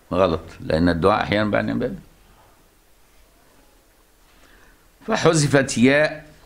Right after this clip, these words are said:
من نداء الرب، فحذفت ياء من نداء الرب ليزول معنى الأمر ويتمحض التعظيم والإجلال.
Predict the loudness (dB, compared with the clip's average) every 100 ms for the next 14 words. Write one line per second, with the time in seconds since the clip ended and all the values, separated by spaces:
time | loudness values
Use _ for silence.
0 | -20 _ -2 2 4 4 4 2 4 2
1 | 0 -2 -4 -18 _ -20 _ _ _ -20
2 | _ -20 _ _ _ _ _ _ _ _
3 | _ _ _ _ _ _ -4 0 2 2
4 | 2 0 0 2 4 4 2 0 0 2
5 | 2 0 0 2 2 4 4 4 4 2
6 | 2 0 0 -2 -2 0 0 2 2 0
7 | -2 -2 -2 -2 0 0 2 4 2 2
8 | -2 -2 -2 -2